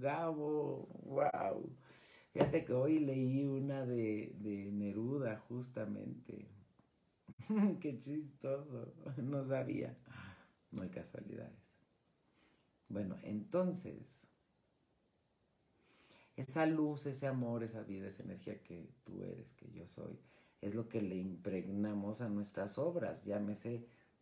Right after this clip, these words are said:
la comida, el deporte, el, y esas son elecciones, nosotros elegimos. Ay, a mí me gustaría. Hay mucha gente que se queda en el "a mí me gustaría" y no hace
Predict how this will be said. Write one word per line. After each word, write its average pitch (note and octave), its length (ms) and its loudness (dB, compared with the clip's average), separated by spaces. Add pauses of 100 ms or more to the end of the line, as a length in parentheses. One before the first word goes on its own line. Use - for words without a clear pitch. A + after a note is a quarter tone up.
(140)
la G2 180 -6
comida, G2 720 0
el F2+ 260 -6 (140)
deporte, F2+ 720 -8
el, F2 240 -16 (800)
y C#3 120 2
esas D#3+ 300 2
son C3+ 320 -2
elecciones, A#2+ 920 -4
nosotros G2+ 480 -12
elegimos. G2 800 -10 (640)
Ay, G3+ 260 0
a C3 40 2
mí B2 120 0
me C#3+ 140 0
gustaría. A2+ 600 -6 (640)
Hay C#3+ 80 0
mucha F3+ 240 0
gente F3+ 220 0
que E3 100 0
se C3+ 160 -4
queda D3+ 200 2
en D3+ 100 0
el C3+ 140 0
"a B2 200 0
mí B2 160 2
me C#3+ 140 -2
gustaría" C#3 560 0
y A#2 100 2
no C3 400 2
hace B2+ 520 -4